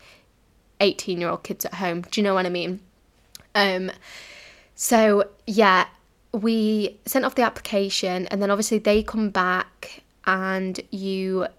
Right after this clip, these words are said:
then do a, so first of all, you fill out the application, which is just basically, like, your entire life, your job,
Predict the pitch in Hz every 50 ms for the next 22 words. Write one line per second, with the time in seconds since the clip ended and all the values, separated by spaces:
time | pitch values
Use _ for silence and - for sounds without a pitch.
0 | - 190 - 196 202 196 202 202 196 - 190 185 190 190 185 185 180 - - 190
1 | 190 202 196 190 190 190 185 185 185 190 202 208 - _ _ _ _ _ _ _
2 | _ _ _ _ - - - 226 208 - - - 247 240 - 240 240 240 233 -
3 | 233 214 202 196 185 - - _ _ _ _ - 208 208 - - - - - 202
4 | 190 - 208 185 190 185 - 202 190 - - - 208 202 - 202 196 196 208 -
5 | - 202 185 180 180 180 - - - - - - - - - - 202 202 202 -
6 | 226 226 220 208 202 190 196 196 196 190 - 202 185 - - - 214 208 208 202
7 | 202 202 220 -